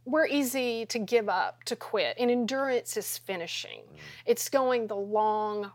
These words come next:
Speaker 1: road. It's, it's completing what you've been called to,
Speaker 2: Yeah.
Speaker 1: even when things are hard. Um, I don't know if you're familiar with Scott Hamilton. He was a great Olympic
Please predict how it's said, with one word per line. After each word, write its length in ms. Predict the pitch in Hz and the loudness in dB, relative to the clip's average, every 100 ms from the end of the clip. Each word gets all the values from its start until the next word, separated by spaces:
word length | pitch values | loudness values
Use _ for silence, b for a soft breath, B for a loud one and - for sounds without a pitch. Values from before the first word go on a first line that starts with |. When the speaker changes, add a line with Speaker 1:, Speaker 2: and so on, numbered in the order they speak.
| - | -8
Speaker 1:
road. 680 | 208 208 180 160 151 - - | 2 4 4 0 -6 -10 -6
It's, 260 | 214 196 - - | -4 -4 -8 0
it's 220 | 226 - | 0 0
completing 840 | - 226 - 262 262 285 277 240 | -6 -8 -8 -4 -2 0 0 -2
what 160 | 226 - | -2 -2
you've 220 | 214 202 | -6 -6
been 180 | 202 196 | -8 -10
called 440 | - 165 151 202 | -6 -2 0 -2
to, 120 | - | -6
Speaker 2:
Yeah. 200 | 95 104 - B B B | -8 -8 -10 B B B
Speaker 1:
even 380 | 269 277 277 262 | 2 4 4 2
when 220 | 240 226 | 0 -2
things 400 | 214 233 220 202 - | -2 0 0 -2 -4
are 140 | - | -6
hard. 560 | - - 180 170 - - B B B - | -6 -2 0 0 -4 -10 B B B 0
Um, 380 | 233 214 196 - _ | 0 0 -4 -10 _
I 80 | 254 | 6
don't 120 | 269 | 6
know 80 | 254 | 4
if 100 | 233 | 0
you're 80 | 240 | -2
familiar 440 | - 226 220 226 208 | -2 0 2 2 0
with 100 | 196 | -2
Scott 340 | - 220 185 | -2 -2 -4
Hamilton. 600 | 196 214 202 180 - 165 | -2 -2 -2 -4 -8 -8
He 160 | 196 240 | -4 -2
was 160 | 214 | -2
a 60 | 214 | -2
great 360 | 190 226 220 | 2 4 4
Olympic 720 | 208 202 214 214 220 - - | 2 0 0 2 0 -2 -10